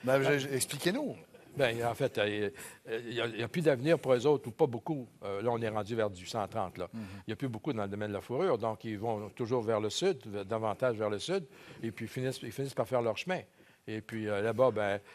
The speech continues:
Speaker 2: là, il y avait côtoyé les Indiennes, bien sympathiques,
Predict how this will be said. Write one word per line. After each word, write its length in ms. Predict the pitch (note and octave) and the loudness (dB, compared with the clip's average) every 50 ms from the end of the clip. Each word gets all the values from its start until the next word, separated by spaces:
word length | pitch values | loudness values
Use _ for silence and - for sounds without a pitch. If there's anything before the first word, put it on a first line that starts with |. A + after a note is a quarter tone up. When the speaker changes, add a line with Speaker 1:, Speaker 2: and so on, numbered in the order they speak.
| - - | -14 -6
Speaker 2:
là, 140 | - A2+ A#2+ | -2 0 0
il 60 | A2+ | 2
y 40 | A2 | 2
avait 200 | A2 G#2+ A2 A2 | 0 0 -2 -2
côtoyé 480 | - - B2+ A#2 - B2 A2+ A2+ C3 C3 | 0 -2 -2 0 2 0 2 2 2 2
les 200 | A#2 A2+ G#2 A#2 | 2 0 0 0
Indiennes, 560 | A2+ A2+ G#2+ G2 A2+ B2 D3+ G3 F#3+ C#3+ A2+ | -2 -2 -2 -2 -2 0 0 0 -2 -4 -6
bien 140 | G#2+ A2 A2+ | -4 -4 -4
sympathiques, 680 | G#2+ - A#2 G#2 - G#2 - - D#3+ G3 F#3 - - | -4 -4 -4 -4 -4 -4 -4 -2 -2 -2 -4 -6 -12